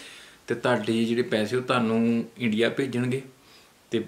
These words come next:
ਬਾਅਦ ਵਿੱਚ ਤੁਹਾਨੂੰ, ਅ, ਥੋੜ੍ਹਾ ਬਹੁਤਾ ਖਰਚਾ ਤੁਹਾਨੂੰ ਇੱਥੇ ਦੇਣਗੇ। ਪਰ ਇੱਦਾਂ ਦਾ ਕੁਛ ਨਹੀਂ ਹੋਇਆ। ਇੱਥੇ account, ਅ, ਖੁਲਾਉਂਦੀ ਆ company। ਜੇ company ਨਹੀਂ ਵੀ ਖੁਲਾਉਂਦੀ, ਬਹੁਤ ਸਾਰੀਆਂ ਬੈਂਕਾਂ ਜਿਹੜੀਆਂ Zero Balance 'ਤੇ free account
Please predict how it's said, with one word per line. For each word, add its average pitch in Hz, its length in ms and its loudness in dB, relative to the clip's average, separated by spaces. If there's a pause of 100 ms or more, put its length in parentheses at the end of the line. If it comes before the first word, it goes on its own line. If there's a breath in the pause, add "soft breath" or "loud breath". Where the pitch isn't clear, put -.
ਬਾਅਦ 113 300 -2
ਵਿੱਚ 123 180 -2
ਤੁਹਾਨੂੰ, 110 600 0
ਅ, 104 60 -6
ਥੋੜ੍ਹਾ 127 220 -2
ਬਹੁਤਾ 117 180 -2
ਖਰਚਾ 117 320 -2
ਤੁਹਾਨੂੰ 110 240 0
ਇੱਥੇ - 120 -8
ਦੇਣਗੇ। 107 480 -4
ਪਰ 123 120 0
ਇੱਦਾਂ 123 200 -2
ਦਾ 123 80 0
ਕੁਛ 113 240 0
ਨਹੀਂ 120 140 2
ਹੋਇਆ। 127 120 0
ਇੱਥੇ 131 240 -4
account, 110 320 0
ਅ, 110 680 -4
ਖੁਲਾਉਂਦੀ 117 320 2
ਆ 101 60 2
company। 110 320 0
ਜੇ 127 120 2
company 135 340 -4
ਨਹੀਂ 139 200 -2
ਵੀ 151 60 0
ਖੁਲਾਉਂਦੀ, 139 480 -2 (560 loud breath)
ਬਹੁਤ 131 180 2
ਸਾਰੀਆਂ 139 220 2
ਬੈਂਕਾਂ 127 320 0
ਜਿਹੜੀਆਂ 139 220 2
Zero 123 340 4
Balance 110 300 2
'ਤੇ 107 180 -6 (520)
free 147 260 4
account 123 240 0